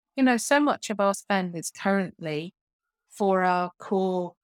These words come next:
client services team, used to be C C O E. You know, I'm waiting for our percentage of total spend to shrink a bit because it's quite expensive just now for only a few apps on it.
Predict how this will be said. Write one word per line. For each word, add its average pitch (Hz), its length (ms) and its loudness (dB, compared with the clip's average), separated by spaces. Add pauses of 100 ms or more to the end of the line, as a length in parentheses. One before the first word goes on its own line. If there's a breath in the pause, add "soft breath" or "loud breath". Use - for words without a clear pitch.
(120)
client 185 360 2
services 175 520 -4
team, 147 440 -8
used - 280 -4
to - 80 -14
be 160 500 -6
C 170 200 -6
C 175 180 -6
O 180 140 -2
E. 277 180 0 (260)
You 247 80 2
know, 214 260 2 (420)
I'm 233 200 10
waiting 226 720 4
for 208 200 2
our 214 340 8
percentage 233 840 4
of 208 200 0
total 214 420 4
spend 180 640 2
to 202 140 0
shrink 320 500 0
a 302 40 -2
bit - 260 -2 (120)
because 226 380 -4
it's - 160 -10
quite 320 300 2
expensive - 760 -4
just 175 260 -8
now - 300 -4
for - 200 -2
only 196 280 2
a 196 60 -4
few 202 280 -2
apps - 360 -4
on 165 160 -6
it. 147 160 -10